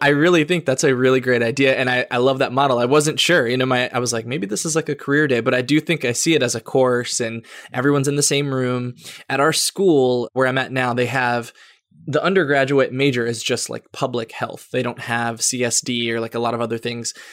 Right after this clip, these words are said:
So there are students who wanna be audiologists and wanna be S L Ps and wanna be epidemiologists, you know, like, all kinds of different people. And they take kind of, like, an intro class. I don't think the emphasis is on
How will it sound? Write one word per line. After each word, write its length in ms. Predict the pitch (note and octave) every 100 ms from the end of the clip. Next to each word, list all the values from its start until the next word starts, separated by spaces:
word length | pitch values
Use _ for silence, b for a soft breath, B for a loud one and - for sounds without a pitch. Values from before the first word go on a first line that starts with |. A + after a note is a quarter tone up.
| B
So 440 | - C#3+ B2 A#2+ A2+
there 220 | C#3 C#3
are 60 | B2
students 340 | - C3 C3
who 80 | C3
wanna 200 | B2 A#2+
be 120 | A#2
audiologists 640 | A2 A#2 B2 F3 G3+ A#3 A#2+
and 180 | A#2
wanna 140 | A#2 A#2
be 140 | A2+
S 120 | A2
L 120 | B2 -
Ps 340 | G#3 C4+ A#3+
and 200 | C3 B2
wanna 180 | B2 A#2+
be 340 | A#2+ A#2 A#2 B B B _ -
epidemiologists, 1080 | - D3+ D3 D3+ C#3+ F#3+ F#3+ A#3 - D3 C#3+
you 120 | C#3
know, 60 | C3+
like, 240 | C3 A2
all 240 | C#3+ D#3+ D#3+
kinds 260 | - D3+
of 40 | C3
different 200 | B2 B2
people. 280 | C#3 B2 A#2
And 140 | B2+
they 100 | C3
take 380 | - C3 - -
kind 180 | C#3+ B2+
of, 80 |
like, 200 | A#2+ A#2+
an 100 | A#2+
intro 560 | A#2+ B2+ B2 - B2+ A#2
class. 520 | - C3+ A#2+ A#2 - - B B B
I 60 | D#3
don't 180 | E3+
think 160 | D#3+ D#3
the 160 | C3+ -
emphasis 480 | C3+ C#3 C#3 B2+
is 160 | B2+ - -
on 480 | B2 B2 A#2+ A#2